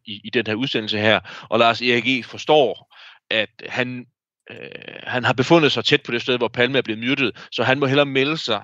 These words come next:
umiddelbart på politigården for at, øh, fortælle om de iagttagelser, han har gjort.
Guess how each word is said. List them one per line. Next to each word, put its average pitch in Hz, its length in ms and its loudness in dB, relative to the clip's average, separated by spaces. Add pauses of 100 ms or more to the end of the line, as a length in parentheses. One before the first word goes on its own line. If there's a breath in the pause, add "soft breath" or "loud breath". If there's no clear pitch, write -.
(120)
umiddelbart 143 500 2
på - 160 -20
politigården 110 640 -2
for 113 480 2
at, 95 280 0
øh, 87 80 -8
fortælle 110 400 2
om 95 100 -4
de 104 80 -12
iagttagelser, 95 640 0
han 87 160 -8
har 90 100 -4
gjort. 101 320 -6